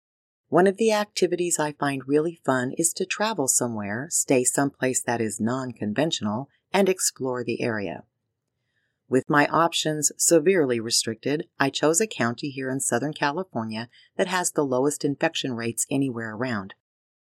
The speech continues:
I booked my stay at a one hundred-year-old inn, with access directly from outside to minimize contact with other travelers.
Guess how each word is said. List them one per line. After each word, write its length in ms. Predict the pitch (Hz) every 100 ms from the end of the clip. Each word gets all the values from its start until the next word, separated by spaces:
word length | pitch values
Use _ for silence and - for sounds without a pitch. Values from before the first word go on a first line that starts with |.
| _ _ _ _ _ _ _ _ _ _ -
I 120 | 143
booked 360 | 127 285 - -
my 140 | 135
stay 460 | 131 - 123 123 156
at 140 | 139
a 60 | 131
one 240 | 123 170
hundred-year-old 840 | 180 185 190 160 151 156 131 127 -
inn, 360 | - 170 101 - _ _ _
with 140 | 151 -
access 540 | 151 147 - 147 147
directly 420 | - 117 117 180
from 200 | 185 196
outside 600 | 202 208 - 135 120 117 -
to 100 | 131
minimize 420 | 131 127 123 -
contact 540 | 196 220 - 107 -
with 100 | -
other 220 | 110 -
travelers. 640 | - 196 208 - - -